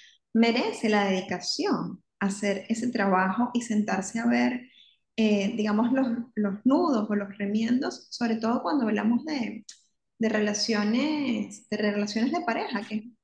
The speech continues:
muy común escuchar esta pregunta, o sea, cuando, cuando aparece el conflicto, cuando aparece la crisis, ¿por qué es importante, te pregunto,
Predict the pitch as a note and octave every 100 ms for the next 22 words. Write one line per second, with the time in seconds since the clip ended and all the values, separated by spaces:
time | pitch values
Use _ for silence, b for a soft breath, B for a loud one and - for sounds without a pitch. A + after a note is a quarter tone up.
0 | A3+ C4+ C#4 C#4+ C#4+ E4 C4+ G#3 - G#3+
1 | - A#3+ - C#4 C#4 D#4+ E4 G#3+ G3 -
2 | F3+ F3 - b b b _ - A3+ G#3+
3 | G#3+ G#3+ G#3 A#3 A#3 A#3 A#3 A3+ D4+ -
4 | C4 A#3 A3+ A3+ A3 - A3 A3 G#3+ G#3
5 | - G3 - C4 B3 A3 G#3+ - A3 -
6 | _ _ _ _ _ D4 D4 D4 F4 G#4+
7 | A4+ - F#4+ - G#3+ - G3+ G3 F3+ -
8 | F3 - - G3 - F#3 G3+ A3+ A3 F3+
9 | -